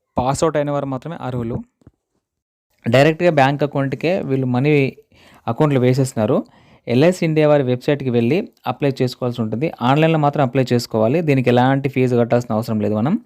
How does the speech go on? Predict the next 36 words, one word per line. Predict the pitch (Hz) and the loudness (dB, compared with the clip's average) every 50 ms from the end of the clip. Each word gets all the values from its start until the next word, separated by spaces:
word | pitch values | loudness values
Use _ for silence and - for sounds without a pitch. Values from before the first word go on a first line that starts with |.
| - | -2
ఈ | 151 151 | -2 -2
స్కీమ్ని | 143 - - - 170 175 175 165 170 196 196 156 135 135 | -2 -2 -4 -2 0 0 2 2 0 0 0 -2 0 2
గోల్డెన్ | 143 151 156 165 165 147 | 2 4 4 2 2 0
జూబ్లీ | 151 151 156 160 | 0 0 0 -2
స్కీమ్ | 156 - - 143 139 135 | -4 -4 -6 -4 -2 -2
అంటారు. | 127 120 120 120 117 113 147 202 240 - _ _ _ _ _ _ _ _ _ _ _ _ _ _ _ _ _ _ _ _ _ _ _ _ _ - | -2 -2 -2 -2 -2 -2 -2 -4 -6 -8 _ _ _ _ _ _ _ _ _ _ _ _ _ _ _ _ _ _ _ _ _ _ _ _ _ -4
ఇంకా | 147 147 156 151 196 190 | -2 0 2 4 4 4
మీకు | 180 180 175 170 | 4 2 2 2
ఏం | 170 156 135 | 2 2 4
డౌట్స్ | 131 135 151 165 - - 165 | 4 4 4 2 0 -2 -4
ఉంటే | 147 135 123 143 160 170 - - | -2 0 0 0 0 0 0 -2
ఎల్ఐసి | 139 135 143 156 165 165 - 160 | 0 0 0 0 0 0 0 0
ఏజెంట్స్కి | 151 143 147 151 156 - - 131 | 0 2 0 -2 -2 -2 -2 0
అడగండి. | 127 135 135 123 120 143 180 | 0 2 2 2 2 0 0
వారికి | - - - 123 120 123 127 131 139 135 - - _ | -2 -2 -2 0 2 4 4 2 0 -2 -8 -12 _
కూడా, | - 147 147 156 160 170 175 170 - - _ _ _ _ _ _ _ _ _ _ _ _ _ _ _ _ _ _ _ - | -2 0 4 4 4 4 4 2 -2 -6 _ _ _ _ _ _ _ _ _ _ _ _ _ _ _ _ _ _ _ 0
వారికి | 131 123 127 139 151 147 | 4 4 6 4 4 4
కూడా | 165 160 160 | 4 4 4
ఈ | 156 | 4
ఇన్ఫర్మేషన్ | 147 139 139 147 143 143 147 147 147 143 | 2 0 0 -2 -2 -2 -2 -2 -2 -2
ఐడియా | 127 127 131 147 139 | -2 0 0 0 0
లేకుంటే | 135 131 127 123 127 120 120 160 190 247 - _ _ _ _ _ - | 0 0 -2 -2 -4 -4 -2 -2 -2 -4 -4 _ _ _ _ _ -6
ఎల్ఐసి | - 131 135 156 170 170 - 165 | -2 0 2 2 2 2 0 0
డివిజనల్ | 143 139 143 143 156 160 151 | 2 2 2 4 4 4 4
ఆఫీస్కి | 139 135 135 139 - - 147 | 2 2 0 -4 -10 -12 -10
కాల్ | - - 123 123 127 135 131 | -4 0 2 2 2 2 0
చేసి | 135 139 - | -2 -4 -2
వాళ్ళు | 156 139 127 123 - | -2 -4 -2 -2 -2
కనుక్కొని | 123 120 120 - - 156 160 | -2 -2 -2 -4 -4 -4 -2
మీకు | 151 135 - - | -4 -4 -4 -4
ఇన్ఫర్మేషన్ | 127 127 127 139 131 131 127 123 - | -4 -2 -2 0 0 0 0 0 -2
ఇస్తారు. | 120 117 - 120 120 151 208 240 - _ - _ _ _ _ - | -6 -4 -2 -2 0 0 -2 -4 -6 _ -20 _ _ _ _ -6
మీకు | 139 135 135 135 | -6 -4 -2 -2
ఇంకా | 135 135 131 185 180 | -2 2 4 4 4
అర్థం | 165 156 147 156 151 143 | 4 2 0 -2 -2 0
కాకుంటే | 139 131 123 - 123 120 120 135 160 | 0 -2 -2 -4 -4 -4 -4 -4 -4